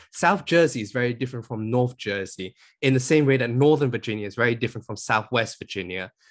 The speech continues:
South Jersey is much more working class compared to the North,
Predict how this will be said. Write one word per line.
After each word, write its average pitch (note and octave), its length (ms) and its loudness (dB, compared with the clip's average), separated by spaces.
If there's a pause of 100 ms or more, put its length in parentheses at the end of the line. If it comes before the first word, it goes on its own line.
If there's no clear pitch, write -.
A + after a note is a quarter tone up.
South E3 340 0
Jersey D#3+ 360 2
is B2+ 100 -4
much D3 260 -4
more C#3 180 0
working A#2+ 400 -4
class A2+ 520 0 (200)
compared A#2 440 -6
to A#2+ 80 -6
the G#2 100 -10
North, A#2+ 360 0